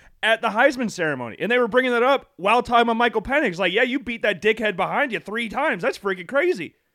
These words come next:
Like, imagine how much that guy sucks, right? Imagine losing to this guy, like, three times in a row. That guy must be terrible.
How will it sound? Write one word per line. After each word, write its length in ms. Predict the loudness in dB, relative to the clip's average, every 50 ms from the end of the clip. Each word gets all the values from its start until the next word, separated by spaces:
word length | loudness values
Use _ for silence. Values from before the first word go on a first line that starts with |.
| _ _ _ _ _ _ _ _ _ _ _ _ _ -4
Like, 120 | -2 0
imagine 280 | 4 2 2 4 4 0
how 80 | 2
much 220 | 4 2 0 2 2
that 200 | 0 0 0 0
guy 180 | -2 -2 -2
sucks, 340 | -2 -2 -4 -4 -4 -2 0
right? 160 | 2 2 2
Imagine 420 | 2 4 2 2 4 2 0 -2 -2
losing 400 | -2 4 4 4 4 2 0 -2
to 100 | -2 2
this 220 | 2 2 2 0
guy, 280 | -2 -2 0 2 2 2
like, 200 | 0 -2 -4 -6
three 200 | -6 -4 -4 -4
times 300 | 0 2 2 2 2 -2
in 60 | -2
a 20 |
row. 140 | -2 -2 0
That 220 | 0 -2 -2 -2
guy 160 | 0 0 0 0
must 220 | 0 -4 -6 -6
be 120 | -12 -14
terrible. 640 | -14 -8 -6 0 2 4 4 4 2 0 -2 -8 -8